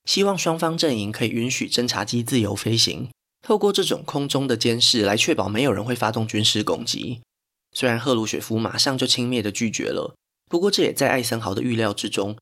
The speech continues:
并没有对他产生过多的敌意。同时，赫鲁雪夫也同意和英美法一起结束对奥地利的分区占领，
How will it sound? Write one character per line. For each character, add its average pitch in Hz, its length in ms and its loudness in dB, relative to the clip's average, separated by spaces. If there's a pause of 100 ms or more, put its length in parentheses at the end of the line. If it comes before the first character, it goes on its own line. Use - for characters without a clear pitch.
(200)
并 190 120 2
没 156 100 0
有 104 100 0
对 123 120 -2
他 113 140 -4
产 - 180 -4
生 - 200 0
过 117 200 -2
多 107 140 -2
的 98 140 -4
敌 - 120 -8
意。 - 320 -8 (880)
同 117 200 -6
时， 113 300 0
赫 165 200 0
鲁 135 120 2
雪 104 160 -4
夫 117 200 0
也 113 100 2
同 113 200 -2
意 131 120 0
和 139 180 -4
英 135 120 -2
美 139 160 -4
法 120 240 -2
一 - 80 -2
起 - 140 -4
结 - 180 -2
束 - 160 0
对 131 120 0
奥 127 180 0
地 120 160 -2
利 117 120 -2
的 110 120 0
分 113 200 -2
区 113 200 0
占 107 240 0
领， - 200 -8